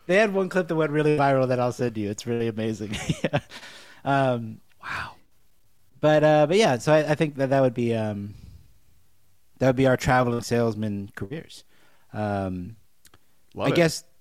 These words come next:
Speaker 1: the next question that I wanted to talk about, and something that I thought of, uh, when thinking about, uh, Dwight Hu-, uh, Dwight hugging Jim and Andy and the way that Andy, uh, gets written off for anger management, but then, of course, returns and is an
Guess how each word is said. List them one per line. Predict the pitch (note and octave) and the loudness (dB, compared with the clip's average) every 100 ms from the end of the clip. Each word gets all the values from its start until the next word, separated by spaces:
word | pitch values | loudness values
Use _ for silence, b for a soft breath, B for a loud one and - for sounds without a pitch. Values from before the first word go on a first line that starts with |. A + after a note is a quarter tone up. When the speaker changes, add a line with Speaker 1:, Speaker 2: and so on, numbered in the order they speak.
| - | -6
Speaker 1:
the | D3 | 0
next | E3+ - | 0 0
question | - F3 - D#3+ | 2 2 2 0
that | D3 C#3 | 4 4
I | |
wanted | C3+ C3+ | 4 2
to | A#2+ | 0
talk | - B2+ A#2+ | -2 -4 -4
about, | G#2+ | -6
and | G2 | -6
something | - D#3 | -4 -2
that | C#3+ | 0
I | A#2+ | 0
thought | A2+ C#3+ D#3 | 0 2 2
of, | A#2 G#2 | 2 -2
uh, | A2 A2+ A2 | -2 0 0
when | A#2+ B2 | -2 -2
thinking | F3+ F3 C#3+ | -4 -2 -2
about, | A#2+ A#2 G#2+ - - - - _ _ - - | 0 0 -2 -8 -20 -20 -20 _ _ -20 -10
uh, | A2+ G#2+ G2+ G2 b b b b b b _ - | -4 -4 -4 -8 b b b b b b _ -2
Dwight | D3+ C#3+ | 0 0
Hu-, | C3 | 0
uh, | C#3+ D3 C3+ | 0 -2 0
Dwight | C#3 C#3 | 2 2
hugging | C3 A#2+ A#2 | 2 0 2
Jim | E3+ E3 D#3+ C#3 | 4 6 6 4
and | A#2+ | 4
Andy | C#3+ D3+ C#3 C3+ | 4 4 4 2
and | A#2+ | 2
the | A2+ | 0
way | A#2+ B2 | 0 0
that | B2 A2+ - | 0 -2 -4
Andy, | A#2+ A#2+ A#2 A2+ G#2+ G#2 G2+ A#2+ | -6 -4 -2 -4 -6 -12 -10 -6
uh, | G#2+ G#2 | -4 -4
gets | G#2 - | -8 -6
written | B2+ B2 | -6 -2
off | B2+ B2+ | 0 0
for | A#2 | -2
anger | A2+ A2 | -4 -2
management, | A2 A2 G#2 G#2+ | -2 -2 -4 -6
but | - | -2
then, | A#2+ G#2 | 0 -2
of | - | 0
course, | A2+ G2 | -2 -2
returns | G#2 - E3 B2+ A#2+ - b b b | -4 2 4 4 0 -8 b b b
and | B2+ A2+ | -8 -6
is | - | -8
an | - | -8